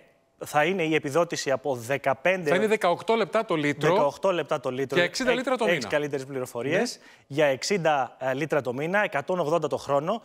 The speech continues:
Speaker 1: το τρίμηνο, για τόσο είναι η επιδότηση, από τον Απρίλιο στον Ιούνιο. Γιατί εκατόν ογδόντα; Γιατί τα στατιστικά λένε ότι ένα αυτοκίνητο κάνει περίπου εξήντα,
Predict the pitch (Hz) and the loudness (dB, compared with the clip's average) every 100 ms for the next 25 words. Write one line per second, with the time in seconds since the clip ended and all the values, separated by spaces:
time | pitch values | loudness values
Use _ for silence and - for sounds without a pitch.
0 | - - 165 131 120 151 143 147 196 240 | -6 2 4 4 2 0 -2 0 -2 -2
1 | - 127 156 143 135 131 123 117 131 143 | -6 -2 -2 0 -2 -2 -4 -2 -2 -2
2 | 160 147 135 131 151 170 147 151 131 131 | -2 -2 -2 -2 -2 -2 -2 -2 -4 -4
3 | 160 208 - 135 143 - 202 135 131 127 | -4 -4 -4 -2 -2 2 2 2 -2 -4
4 | 117 156 185 226 - - _ 151 143 196 | -2 0 2 0 -4 -20 _ 0 0 0
5 | 180 143 127 127 113 127 180 147 190 202 | -4 -6 -8 -12 -8 0 0 2 0 -2
6 | 175 170 180 - 127 156 185 180 196 196 | -2 0 0 -2 -4 -4 -4 -2 -2 -2
7 | - _ - 170 180 151 156 160 - 165 | -14 _ 0 2 2 -2 0 0 0 0
8 | 165 170 | 2 0